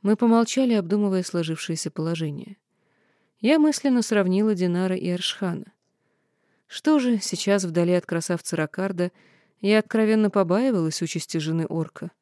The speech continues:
пусть и такого замечательного, а потому резюмировала. "Хорошо, брака с Аршханом не будет". И вроде всё решено, а произнесла я это с трудом. "Что-то ещё?"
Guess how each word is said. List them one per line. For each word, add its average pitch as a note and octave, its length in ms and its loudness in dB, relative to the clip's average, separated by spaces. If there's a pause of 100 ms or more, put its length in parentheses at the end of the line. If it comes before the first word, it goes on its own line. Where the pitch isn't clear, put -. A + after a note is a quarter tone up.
(180)
пусть - 280 -4
и E3+ 120 -10
такого F3 400 0
замечательного, E3+ 840 -6 (760)
а B3+ 120 -6
потому B3 340 2
резюмировала. E3+ 760 -2 (960)
"Хорошо, F3+ 600 -2 (320)
брака G3+ 440 4
с - 100 -4
Аршханом F3+ 580 -2
не E3+ 80 -4
будет". - 480 -12 (960)
И G3 40 4
вроде B3 260 4
всё A#3+ 200 0
решено, A3 520 0
а E3+ 40 0
произнесла F3 560 0
я E3+ 180 -2
это E3 140 -8
с - 80 -10
трудом. D#3+ 440 -12 (680)
"Что-то - 420 -4
ещё?" F3+ 460 -4